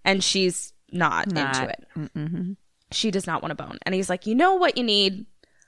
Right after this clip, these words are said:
Speaker 1: A little Irish whiskey to put you in the mood." And I'm like,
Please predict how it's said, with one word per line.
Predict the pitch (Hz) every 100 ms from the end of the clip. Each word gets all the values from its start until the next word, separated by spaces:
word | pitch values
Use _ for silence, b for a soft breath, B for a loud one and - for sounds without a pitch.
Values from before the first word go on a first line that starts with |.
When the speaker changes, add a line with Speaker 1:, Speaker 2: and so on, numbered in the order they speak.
| _
Speaker 1:
A | 175
little | 180 214 240 233 -
Irish | 175 175 175 -
whiskey | 151 - - -
to |
put | - 170 -
you | 160
in |
the | 160
mood." | 151 117 98 - -
And | 180 185
I'm |
like, | 180 175